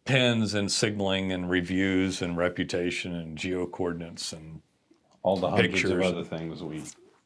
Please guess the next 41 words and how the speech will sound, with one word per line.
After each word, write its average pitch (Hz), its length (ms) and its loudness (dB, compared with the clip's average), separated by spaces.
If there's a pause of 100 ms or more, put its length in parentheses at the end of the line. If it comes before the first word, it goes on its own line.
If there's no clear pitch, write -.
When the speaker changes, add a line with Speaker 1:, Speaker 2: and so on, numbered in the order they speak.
(100)
Speaker 1:
Lots 90 640 -8
Speaker 2:
touch 92 340 2
Speaker 1:
of, - 60 -10
Speaker 2:
when 76 100 -6
we 90 60 0
Speaker 1:
and 104 140 0
Speaker 2:
go 78 160 -4
in. 76 40 -4
Speaker 1:
all 123 320 6
of 107 100 2
that 120 220 6
together. 110 580 6
And 95 100 4
the 104 40 4
only 123 200 6
reason 110 240 4
I 98 40 2
wanna 101 180 2
stop 101 380 2
and 90 100 -6
talk 101 280 4
about 85 220 -2
it 87 120 -6
for 87 220 -2
a 85 60 -2
second 92 380 0
is 87 160 -8
'cause 92 340 0
that 110 360 4
builds 120 280 4
the 104 80 2
brand, 87 600 0 (920)
which 104 260 0
makes 98 520 2
the 113 180 2
company 101 640 -2 (300)
online, 101 680 0 (260)
which 110 320 0
gets 135 360 2
the 170 80 2
stinking 107 680 0